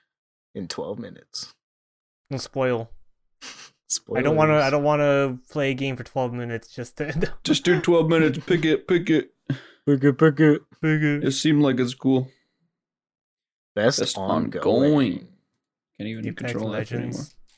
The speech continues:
Speaker 2: Final Fantasy fourteen, Fortnite, Genshin Impact. I want s-, uh, okay, like,
Speaker 3: Mm.
Speaker 2: best
Speaker 1: Fortnite.
Speaker 2: ongoing?
Speaker 3: Genshin Impact. <laughs>
Speaker 1: Fortnite.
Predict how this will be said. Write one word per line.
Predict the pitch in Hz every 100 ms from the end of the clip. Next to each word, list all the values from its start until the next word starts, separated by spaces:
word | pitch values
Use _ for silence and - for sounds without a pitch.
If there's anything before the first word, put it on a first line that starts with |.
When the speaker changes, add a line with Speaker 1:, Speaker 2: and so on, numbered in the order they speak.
| _ _ -
Speaker 2:
Final | 127 127
Fantasy | 127 135 127 127
fourteen, | - 131 127 - 127 135
Fortnite, | 131 131 127 127 135 127 135 - -
Genshin | 127 127
Impact. | 123 - 135 _ _ -
I |
want | 135 143 190 226
s-, | 202 - - _ _ _ _ _ _ _ -
uh, | 135 _ -
okay, | 135 131 131
like, | 127 120
Speaker 3:
Mm. | 110 101
Speaker 2:
best | - - -
Speaker 1:
Fortnite. | -
Speaker 2:
ongoing? | 143 151 151 175 196 214 233 226 _ _ _ _ _ _ _
Speaker 3:
Genshin | - 151 190
Impact. | 180 160 180 175 -
<laughs> | 185 175 - - - -
Speaker 1:
Fortnite. | 214 220 381 349 294 269 254 254 269